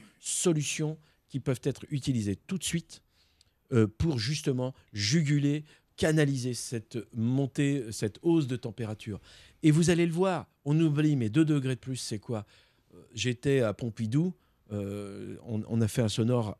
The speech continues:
euh, avec lui, donc une interview, et vous verrez ce que deux degrés de plus sur le corps humain, euh, provoque. Deux degrés de plus, vous êtes à trente-sept cinq,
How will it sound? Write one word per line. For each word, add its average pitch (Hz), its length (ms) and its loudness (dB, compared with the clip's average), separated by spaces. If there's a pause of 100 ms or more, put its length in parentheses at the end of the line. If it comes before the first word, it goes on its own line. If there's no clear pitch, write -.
euh, 95 200 -6
avec 98 320 -6
lui, 156 140 -6
donc 110 200 -6
une 95 80 -6
interview, 98 520 -6 (220)
et 120 60 -2
vous 139 140 2
verrez 160 260 0
ce - 80 -10
que 151 100 -6
deux 131 220 -2
degrés 123 320 -2
de 117 60 -8
plus 160 200 -4
sur - 200 -6
le 107 100 -4
corps 139 280 -4
humain, 151 300 -4 (800)
euh, 107 120 -2
provoque. 120 500 -6 (240)
Deux 151 100 4
degrés 139 260 0
de - 60 -6
plus, 135 240 -6
vous 123 140 -2
êtes 139 120 -2
à 120 80 -4
trente-sept 127 420 -8
cinq, 117 340 -8